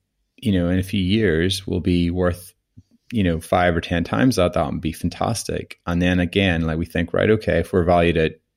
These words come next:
you know, ten million or a hundred million now, like, why not become,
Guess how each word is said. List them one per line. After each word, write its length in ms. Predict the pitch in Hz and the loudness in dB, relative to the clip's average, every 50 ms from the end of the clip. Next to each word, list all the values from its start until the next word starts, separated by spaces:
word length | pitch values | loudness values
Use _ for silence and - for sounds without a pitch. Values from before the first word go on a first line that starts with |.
| - - | -14 -8
you 120 | - 87 | -6 -4
know, 120 | 80 76 | -4 -4
ten 320 | 78 - - 87 85 82 82 | -6 -6 -4 -4 -2 -2 -2
million 580 | 82 82 80 80 80 78 76 76 76 82 92 - _ _ _ _ - - - _ - | -2 -2 -2 -2 -2 -4 -4 -6 -6 -8 -10 -14 _ _ _ _ -20 -20 -20 _ -12
or 120 | 82 85 | -10 -8
a 60 | 82 | -4
hundred 260 | 92 92 87 85 82 | -2 0 0 0 0
million 360 | 80 80 78 76 76 78 78 78 | 0 0 -2 -2 -2 -2 -2 -2
now, 220 | 80 78 78 76 | -2 -2 -2 -2
like, 180 | 76 71 - - | -4 -4 -4 -2
why 180 | 87 90 87 | 0 0 2
not 240 | 82 82 95 104 - | 2 2 2 0 -2
become, 520 | - - - 131 123 120 113 107 - - | -6 -6 -2 2 4 4 4 4 0 -2